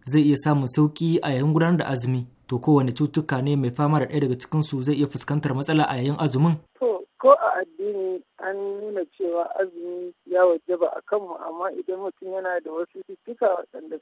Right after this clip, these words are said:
Speaker 2: sun isa su sa kar a yi azumin nan za a iya ajiye shi. Wato kaɗan daga cikin cututtukan nan su ne kamar mutum yana da ciwon olsa wanda yunwa tana daɗa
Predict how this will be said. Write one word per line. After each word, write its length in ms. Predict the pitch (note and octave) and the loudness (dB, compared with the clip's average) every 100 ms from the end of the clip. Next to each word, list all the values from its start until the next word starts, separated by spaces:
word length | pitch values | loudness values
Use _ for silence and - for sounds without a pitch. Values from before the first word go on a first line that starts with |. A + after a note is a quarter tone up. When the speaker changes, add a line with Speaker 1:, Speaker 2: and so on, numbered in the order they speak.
| _ | _
Speaker 2:
sun 180 | G#3 C4 - | -18 -16 -16
isa 220 | - F3+ _ | -12 -14 _
su 60 | _ | _
sa 160 | F#3+ F3 - | -4 -4 -2
kar 160 | G3+ G3 | 4 4
a 360 | F3 - - - | 4 -6 -10 -8
yi 80 | - F3 | -4 -4
azumin 460 | E3+ E3 F3 E3 | -4 -8 -8 -6
nan 220 | F3 F#3 F3 | -6 -6 0
za 100 | F3+ | 0
a 160 | - - | 0 -6
iya 160 | F3+ D#3+ | -8 -8
ajiye 480 | D3+ D#4 - D3 C#3+ | -10 -14 -16 -20 -20
shi. 240 | - _ - | -20 _ -10
Wato 680 | - E3 E3 - D#3+ D#3+ D#3+ | -4 -4 -4 -12 -8 -8 -8
kaɗan 360 | - - A3 A#3+ | -12 -12 -10 -10
daga 200 | G#3+ A#3 | -10 -10
cikin 340 | - - F#4 | -12 -14 -14
cututtukan 760 | E4 F#4+ - - G#4+ - - E3+ | -12 -18 -18 -16 -16 -8 -8 -8
nan 420 | G3 A#3 A#3 A3+ _ | -12 -12 -14 -16 _
su 60 | A3 | -14
ne 200 | G#3+ F#3+ | -10 -10
kamar 300 | - E3+ F#3+ | -10 -8 -8
mutum 380 | F#3 E3+ F#3 E3+ F3+ | -8 -10 -14 -12 -10
yana 280 | F3 E3 | -10 -10
da 100 | E3 - _ | -12 -18 _
ciwon 300 | - F4+ E4 | -10 -8 -10
olsa 480 | - F#3 G3 - F3 - _ | -4 -2 -2 -4 -8 -8 _
wanda 680 | E3 D#3+ D#3 D#3 D3+ D3+ - - | -8 -6 -4 -4 -4 -6 -10 -8
yunwa 320 | F#3 F#3+ E3+ E3 | -6 -4 -6 -6
tana 360 | F3 F3 E3 | -6 -8 -10
daɗa 500 | E3 F3 - E3 D#3 | -10 -10 -8 -8 -8